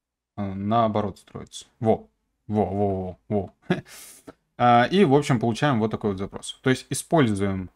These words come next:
окружение и среду Sequelize, но при этом, э, получаем, генерируем эти запросы. Для чего они нам нужны?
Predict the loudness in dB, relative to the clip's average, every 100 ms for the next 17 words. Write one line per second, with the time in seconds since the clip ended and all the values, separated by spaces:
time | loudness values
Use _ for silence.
0 | _ -10 -2 0 2 4 4 2 -2 -8
1 | -4 -4 -4 -6 -6 0 2 2 2 -2
2 | -2 -2 -4 -2 0 2 2 0 -2 -4
3 | -2 -2 -2 -2 -2 -2 -2 -2 -4 -6
4 | -12 -10 -12 -14 -12 -4 -4 2 2 2
5 | 2 0 -2 -6 -10